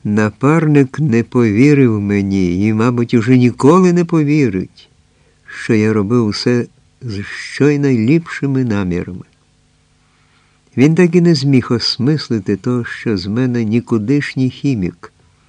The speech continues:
оскільки ще в школі я раз і назавжди визначився з власним, однозначно негативним ставленням до хімії,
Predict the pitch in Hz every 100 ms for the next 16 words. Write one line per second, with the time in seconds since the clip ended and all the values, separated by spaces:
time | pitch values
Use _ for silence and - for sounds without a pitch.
0 | _ - 104 - 101 98 95 - 113 92
1 | - - 139 160 101 85 _ _ _ _
2 | _ 107 98 113 143 - 131 117 110 147
3 | 135 131 123 - 135 98 131 131 127 127
4 | - 127 117 92 90 95 101 135 139 -
5 | 120 95 - - _ - 131 135 110 123
6 | 117 - 113 104 104 101 92 117 104 95
7 | 90 - - 123 131 127 131 120 113 98
8 | 110 - 117 98 87 87 92